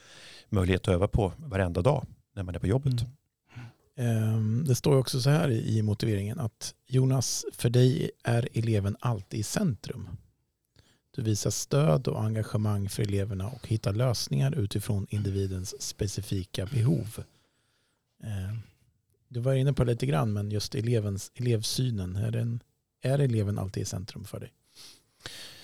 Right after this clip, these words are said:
Speaker 1: Eh, jag hoppas det. Eh,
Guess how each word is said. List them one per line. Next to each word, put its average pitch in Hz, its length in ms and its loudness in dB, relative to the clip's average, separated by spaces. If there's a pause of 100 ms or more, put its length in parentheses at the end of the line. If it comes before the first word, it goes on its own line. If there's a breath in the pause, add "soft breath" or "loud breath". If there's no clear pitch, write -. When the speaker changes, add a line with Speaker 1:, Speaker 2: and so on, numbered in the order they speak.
(220 loud breath)
Speaker 1:
Eh, 92 600 0 (260)
jag 127 140 4
hoppas - 420 4
det. 107 240 2 (220)
Eh, 101 340 0